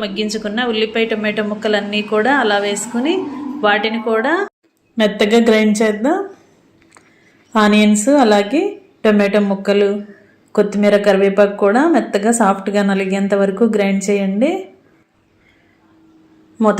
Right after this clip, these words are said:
పెట్టుకుని మెత్తగా గ్రైండ్ చేద్దాం. వాటర్ అనేవి ఏమీ యాడ్ చేయకుండా ఇలాగే మెత్తగా గ్రైండ్ చేయండి. ఇలా గ్రైండ్ అయిన తర్వాత ఈ పేస్ట్ అంతా కూడా పక్కన పెట్టుకోండి. ఇప్పుడు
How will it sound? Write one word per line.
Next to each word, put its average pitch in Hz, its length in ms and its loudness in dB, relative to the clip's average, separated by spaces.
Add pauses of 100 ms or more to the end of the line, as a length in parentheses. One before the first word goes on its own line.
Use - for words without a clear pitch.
పెట్టుకుని 214 460 -2
మెత్తగా 226 340 -2 (100)
గ్రైండ్ 196 300 0
చేద్దాం. 208 380 0 (720)
వాటర్ 208 280 4
అనేవి 220 340 2
ఏమీ 208 220 2
యాడ్ 196 260 2
చేయకుండా 208 460 2 (100)
ఇలాగే 202 400 2 (720)
మెత్తగా 202 380 2 (100)
గ్రైండ్ 202 320 2
చేయండి. 196 460 0 (680)
ఇలా 208 180 6
గ్రైండ్ 202 320 2
అయిన 214 200 0
తర్వాత 202 320 2 (160)
ఈ 220 120 2
పేస్ట్ 202 320 0
అంతా 196 240 0 (140)
కూడా 214 200 2 (1300)
పక్కన 196 340 0
పెట్టుకోండి. 196 600 0 (3500)
ఇప్పుడు 220 220 6